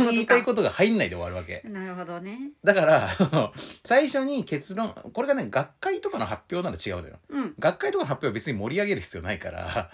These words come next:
Speaker 2: うん。
Speaker 1: 一番最初にまず結論言って、
Speaker 2: うん。
Speaker 1: 「なぜならば」っていう風に言うんで別にいいんだけど、
Speaker 2: うん。
Speaker 1: だからそういうネタバレみたいなこと気にしなくていいわけ。
Speaker 2: うんうん。
Speaker 1: 単なる発表だったら。
Speaker 2: うん。
Speaker 1: だけど、まあ、僕はやっぱりああいうラジオ番組はエンターテインメントだと思ってるから、
Speaker 2: うん。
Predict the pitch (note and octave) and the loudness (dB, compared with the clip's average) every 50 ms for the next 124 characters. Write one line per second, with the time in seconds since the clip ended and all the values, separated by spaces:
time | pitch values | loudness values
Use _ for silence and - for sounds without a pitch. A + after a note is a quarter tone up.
0 | - C4 C4+ B3+ A3 - - - B3 C4 C#4 C#4 C4 C4+ B3+ B3 A#3+ A3+ F#3+ A3+ | -8 -6 -6 -4 -4 -6 -6 -4 -4 -2 -2 0 0 0 0 0 -2 0 0 0
1 | A3+ - - - - - - E3 F3 E3 D#3 D3 D3 D3 _ _ _ _ B3 A#3 | 0 0 -6 -8 -8 -6 -4 -4 -4 -4 -4 -6 -8 -10 _ _ _ _ -6 -6
2 | - G2+ - - A#3 A3 G#3 F#3+ D#3 D#3+ - E3 D3 B2 G#2+ F#2 F2 E2+ A2+ C3+ | -6 -8 -10 -10 -10 -10 -6 -4 -4 -2 -2 -2 -2 0 0 -2 0 -2 -2 -4
3 | C#3+ _ _ _ A#2 A2+ G#2+ G#2 G#2+ B2 A2 F2+ F2+ G2+ G2+ F2+ F2+ G2 G#2 G2 | -4 _ _ _ -4 -4 -4 -4 -4 -6 -6 -6 -6 -6 -6 -6 -6 -8 -8 -8
4 | F#2+ E2+ E2+ - E2 - - G2 G#2+ A#2+ B2 G2+ E2 E2 D#2+ - - F#2 F#2 - | -8 -10 -10 -12 -12 -12 -12 -12 -10 -8 -8 -8 -10 -12 -14 -14 -12 -10 -10 -8
5 | - A3+ A3 G3+ F3+ F3 - C#3 - G3 E3+ - - C3 - A3+ A3 A#3+ A#3 A#3 | -8 -8 -8 -8 -8 -6 -6 -2 -2 -2 -2 0 -2 2 2 2 2 2 0 0
6 | A3+ B3 - - - E2 D#2+ E2 - A#2+ A#2 A#2 C#3 C#3 C3+ - G#2+ F#2 E2+ D#2+ | -2 -4 -6 -6 -8 -8 -12 -10 -10 -10 -8 -6 -6 -8 -8 -8 -8 -8 -8 -8
7 | - - - A#3 A#3 G#3 F#3 E3+ F#3+ F#3+ F#3 D#3 - B2 A2 F#2+ E2+ D#2+ - E2+ | -10 -12 -10 -8 -8 -8 -8 -10 -10 -10 -8 0 0 0 0 0 -6 -8 -10 -12
8 | _ - - F#2 F2 F2 E2+ _ _ - - - - _ - G#3 G3 F3+ - _ | _ -8 -8 -6 -6 -8 -10 _ _ -16 -16 -16 -18 _ -10 -10 -10 -10 -12 _
9 | _ G#3+ A3+ G#3+ F3+ E3+ F#3+ F3+ C#3+ G#2+ G2+ G#2+ C3+ E3+ D3+ A2 G2 G2 C3 D3+ | _ -6 -4 -4 -4 -4 -2 -2 0 0 -2 -2 -2 -2 -2 -2 -2 -4 -8 -10
10 | - A3 A3 G#3+ G3+ - - - - - _ - B2+ F#2+ G#2 A#2+ B2 B2+ C3 B2+ | -6 0 2 4 4 4 0 -2 -6 -4 _ -2 0 0 0 0 0 -2 -2 -2
11 | B2+ B2 B2 A#2+ B2 _ - D2+ A#2 A#2 A2+ C3 B2+ C#3 A#2+ G#2 E2+ E2 D#2+ E2 | -2 -4 -6 -8 -10 _ -12 -8 -8 -6 -6 -4 -4 -4 -4 -4 -8 -8 -10 -10
12 | - A2 A2+ - A#2+ A#2+ - C#3 C3 B2+ G2+ - C#2+ D2 - C#2+ D#2 E2 - _ | -10 -10 -6 -6 -6 -4 -4 -4 -6 -6 -6 -8 -12 -14 -14 -16 -16 -16 -16 _
13 | - - - - - - F2 F2 - C4+ C4+ A#3+ G#3 E3 | -20 -18 -16 -16 -14 -10 -8 -8 -6 -4 -4 -4 -6 -8